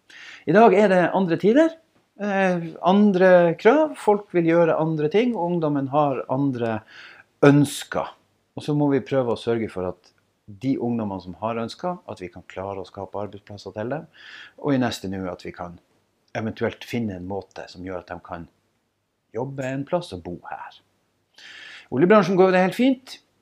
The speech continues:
Dan Håvard Johnsen sier i forhold til befolkningsutviklingen i Lyngen at Ullsfjordforbindelsen er kjemperiktig i så måte, for da kan du korte inn avstand.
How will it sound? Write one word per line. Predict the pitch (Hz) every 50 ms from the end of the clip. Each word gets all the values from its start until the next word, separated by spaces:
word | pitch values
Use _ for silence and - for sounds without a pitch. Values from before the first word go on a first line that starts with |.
| _ -
Dan | 143 147 147
Håvard | 151 151 147 143
Johnsen | 147 170 175 - - 175 170 143
sier | - 156 156 143 135
i | 135 127
forhold | - 135 131 127 120 113
til | - 123 120 113 110 110 110 -
befolkningsutviklingen | 117 113 143 143 - 143 120 123 123 - 127 113 - 110 107 101 104 101
i | 104
Lyngen | 147 180 190 185 170 139 131 - _ -
at | 120 - - _ -
Ullsfjordforbindelsen | 127 117 - - 104 92 - - 92 98 95 92 92 87 - - 80 -
er | - -
kjemperiktig | - 107 - - - 87 85 87 - _ - 85
i |
så | - 117 123
måte, | 123 123 120 117 - 98 -
for | - 92
da | 95 90
kan | - 95 90
du | 87 -
korte | - - 101 - _ - 71
inn | 76 82 -
avstand. | - 95 90 - - - - - -